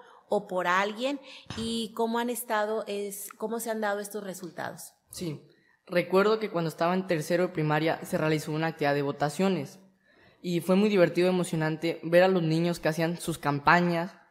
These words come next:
Speaker 2: traían carteles y nos regalaban dulces para que votáramos por ellos. El día de las votaciones todo parecía muy real. Teníamos nuestras credenciales y pasamos unas casillas a hacer nuestro voto.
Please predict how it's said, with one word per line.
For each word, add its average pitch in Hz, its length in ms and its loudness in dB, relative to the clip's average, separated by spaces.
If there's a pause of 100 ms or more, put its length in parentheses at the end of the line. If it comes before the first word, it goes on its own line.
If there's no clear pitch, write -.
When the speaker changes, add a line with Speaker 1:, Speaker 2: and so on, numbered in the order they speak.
Speaker 2:
traían 175 300 8
carteles 180 720 2
y 170 120 2
nos 156 160 4
regalaban 156 500 6
dulces 208 380 2
para 156 240 2
que 156 80 0
votáramos 156 400 2
por 160 180 0
ellos. 180 400 2 (1400)
El 170 160 4
día 185 120 8
de 214 40 6
las 220 120 6
votaciones 185 580 0
todo 180 160 4
parecía 175 380 2
muy 156 160 0
real. 170 340 0 (640)
Teníamos 180 360 6
nuestras 180 380 2
credenciales 175 880 2
y 165 100 2
pasamos 175 440 2
unas 175 240 0
casillas 202 500 0
a - 60 -2
hacer 160 180 0
nuestro 165 280 0
voto. - 420 -4